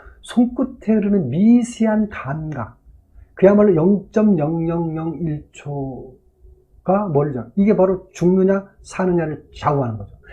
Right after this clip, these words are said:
이렇게 팽팽한 긴장 상태가 바로 충이라고 보는 건 맞습니다. 근데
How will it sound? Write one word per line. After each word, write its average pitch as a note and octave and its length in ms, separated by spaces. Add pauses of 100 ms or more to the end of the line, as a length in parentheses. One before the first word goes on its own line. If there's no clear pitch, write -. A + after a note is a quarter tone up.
(140)
이렇게 A#3 680
팽팽한 B3+ 840
긴장 F3 560
상태가 F3 520
바로 F3+ 280 (320)
충이라고 C4+ 640
보는 C3+ 220
건 D3 120
맞습니다. A#2 460 (260)
근데 G3+ 360